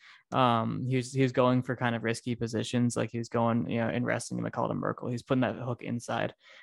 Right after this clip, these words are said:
um, to hit these go behinds and, and change his control. He has some more of that Merkel control. Um, he's doing stuff like that, uh, you know, kinda giving some, some play into Sandha-, Sandhagen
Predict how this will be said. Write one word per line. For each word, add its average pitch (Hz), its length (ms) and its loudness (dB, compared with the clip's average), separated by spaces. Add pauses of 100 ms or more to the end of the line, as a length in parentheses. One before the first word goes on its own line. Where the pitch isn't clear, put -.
(120)
um, 107 440 4
to 120 60 0
hit 123 100 -2
these 113 160 -2
go 113 160 2
behinds 113 460 0
and, 117 280 -2
and 120 160 -6
change 113 220 -6
his - 120 -16
control. 117 520 -4 (600)
He 131 60 2
has 120 120 4
some 120 100 4
more 117 120 8
of 117 60 6
that 117 120 2
Merkel 117 280 -2
control. 117 520 -4 (340)
Um, 120 260 4
he's 139 140 2
doing 127 180 6
stuff 117 260 -2
like 113 180 -4
that, 117 380 -2
uh, 120 180 -2
you 113 160 -2
know, 117 200 -2
kinda 135 200 4
giving 117 560 0 (1200)
some, 147 420 4
some 147 240 4
play 123 340 6
into 120 240 0
Sandha-, 120 960 -2 (160)
Sandhagen 131 580 4